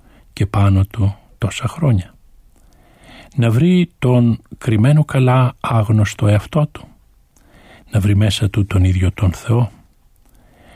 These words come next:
Τα τάλαντα που του χάρισε και να αγωνιστεί να τα καλλιεργήσει και αυξήσει.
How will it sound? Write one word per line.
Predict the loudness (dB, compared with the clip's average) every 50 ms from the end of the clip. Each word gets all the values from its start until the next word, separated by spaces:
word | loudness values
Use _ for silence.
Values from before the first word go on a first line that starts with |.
| -20 -20 -20 _ -8
Τα | -6 -6
τάλαντα | -4 -2 0 0 2 2 2 0 0 -2
που | -2 -4
του | -2 -2
χάρισε | -4 -2 0 0 2 2 2 0 -2 -4 -4 -4 -6 -6 -10 -18 -20 _ _ _ _ _ _ _ _ _ _ -20 _ -6
και | -4 -2 0 0 -2 -4 -6 -4
να | -2 -2
αγωνιστεί | -2 0 0 0 0 0 -2 -4 -2 0 0 0 0 -2 _ _ _ -20 -20 -20 -20 -20 -20 -20 -20 _ -6
να | -6 -4
τα | -2 -2
καλλιεργήσει | -2 0 0 2 2 2 0 0 0 0 -2 -2 -2 -4 -4
και | -4 -4 -2 -2 -2
αυξήσει. | -2 -4 -6 -10 -8 -6 -6 -6 -6 -8 -14